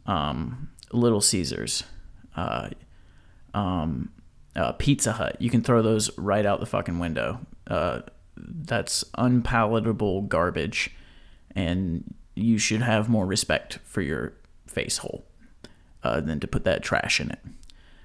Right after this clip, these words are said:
Um, I personally think that, um, as far as, like, as far as big chains go,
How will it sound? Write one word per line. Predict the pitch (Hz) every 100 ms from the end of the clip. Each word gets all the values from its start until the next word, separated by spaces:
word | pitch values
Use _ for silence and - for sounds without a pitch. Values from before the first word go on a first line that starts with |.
| - -
Um, | 107 104 107 - - - - -
I | 123 147 156 147 113
personally | 131 117 127 110 107
think | 117 85
that, | 104 76
um, | 101 82 80 -
as | -
far | - 123 110
as, | 98
like, | 92 -
as | 113
far | - 139
as | 110
big | 120 113 117
chains | - 104 127 139
go, | 147 175